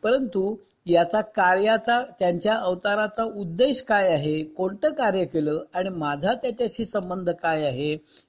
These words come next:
या दृष्टीनं या अध्यायाचं अध्ययन व्हावं, यासाठी हा एक दुसरा प्रवचनाचा भाग. आणखी आपण एक या अवतारावरती प्रवचन करणार आहोत. याच्यानंतर आपण त्या विषयाकडे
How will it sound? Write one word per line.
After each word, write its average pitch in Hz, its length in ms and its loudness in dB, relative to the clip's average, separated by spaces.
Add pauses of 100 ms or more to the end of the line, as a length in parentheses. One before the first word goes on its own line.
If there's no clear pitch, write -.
या 226 180 0
दृष्टीनं 202 720 -2 (300)
या 190 160 2
अध्यायाचं 170 480 0
अध्ययन 156 500 -2
व्हावं, 151 540 2 (320)
यासाठी 156 680 -2 (280)
हा 175 100 2 (100)
एक 160 300 -2
दुसरा 165 460 2
प्रवचनाचा 151 840 -2
भाग. 147 260 0 (380)
आणखी 240 420 2
आपण 196 360 2
एक 190 200 -6
या 185 160 2 (120)
अवतारावरती 175 920 0
प्रवचन 156 540 0
करणार 143 380 -4
आहोत. 143 320 0 (320)
याच्यानंतर 143 580 0
आपण 175 380 0 (340)
त्या 160 160 2
विषयाकडे 139 640 -2